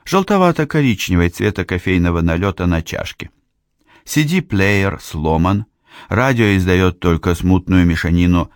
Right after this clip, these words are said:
статического электричества и далёких искажённых голосов.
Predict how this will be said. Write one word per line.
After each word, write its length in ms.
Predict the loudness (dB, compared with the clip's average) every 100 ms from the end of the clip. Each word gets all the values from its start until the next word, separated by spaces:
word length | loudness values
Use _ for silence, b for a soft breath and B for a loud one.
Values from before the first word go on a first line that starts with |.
| b
статического 800 | -6 -4 -4 -4 -6 -4 -2 0
электричества 640 | -4 -6 -6 -6 -8 -4
и 80 | -4
далёких 480 | -2 -2 -2 -4 -8
искажённых 600 | -8 -6 -2 0 0 0
голосов. 640 | -2 -2 -4 -10 -14 -18